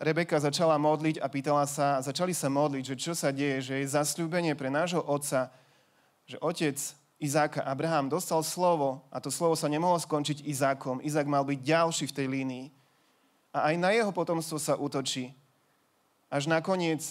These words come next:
sa mu narodia, po dvadsiatich rokoch manželstva, sa mu narodia dvaja synovia, Jákob a Ezau. Jákob nemá problém paradoxne s potomstvom, ale zaujímavé je, že ak niekto v jeho potomstve, Jákob mal dvanásť synov,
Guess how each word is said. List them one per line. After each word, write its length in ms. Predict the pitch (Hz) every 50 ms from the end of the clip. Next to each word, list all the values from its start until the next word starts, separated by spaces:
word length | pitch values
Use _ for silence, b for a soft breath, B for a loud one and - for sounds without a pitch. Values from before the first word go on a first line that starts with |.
| - -
sa 240 | _ - - 170 147
mu 80 | 147 147
narodia, 640 | 147 151 156 156 151 147 143 135 135 127 127 151 - _
po 160 | _ 151 139
dvadsiatich 560 | 135 147 160 156 156 180 180 175 190 170 165 160
rokoch 240 | 160 156 - 156
manželstva, 720 | 147 143 139 135 139 139 139 143 143 139 - - 139 127 123
sa 140 | 120 - -
mu 80 | 131 127
narodia 320 | 131 131 131 127 127 123
dvaja 240 | 120 127 139 139 135 127
synovia, 480 | - - 131 127 123 123 123 110 113 - _ _ _ _ _ _ - -
Jákob 480 | 135 131 131 127 131 131 - 151 147 147 - b b b b b b b
a 160 | 123 123 -
Ezau. 400 | 139 139 123 123 113 110 107 - - _ _ _ _ _ _ _ _ _ _ _ _ _ _ _ _ _ _ _ _ _ _ b b b b b b b b b b b b b _
Jákob 400 | 135 156 170 175 165 180 160 147
nemá 320 | 160 180 180 175 160 143
problém 320 | - 147 135 131 135 131
paradoxne 480 | 131 139 131 131 135 135 - - 151 143
s 80 | 135 -
potomstvom, 720 | 147 135 - 139 139 135 - - 156 151 156 165 175 180 165 - _ _
ale 240 | _ - 135 135 135
zaujímavé 400 | 131 151 151 156 160 160 156 151 147
je, 260 | 143 143 147 139 147
že 20 | -
ak 160 | 123 135 127
niekto 720 | 143 147 156 180 190 - - 175 151 143 135 131 - -
v 160 | 123 147 170
jeho 80 | 185 175
potomstve, 800 | 147 156 147 - 156 151 151 147 - - - 135 135 131 127 127 _ _
Jákob 320 | 143 143 143 - 143 131
mal 160 | 131 123 127
dvanásť 320 | 127 139 139 139 139 135 -
synov, 400 | - 151 139 135 123 123 117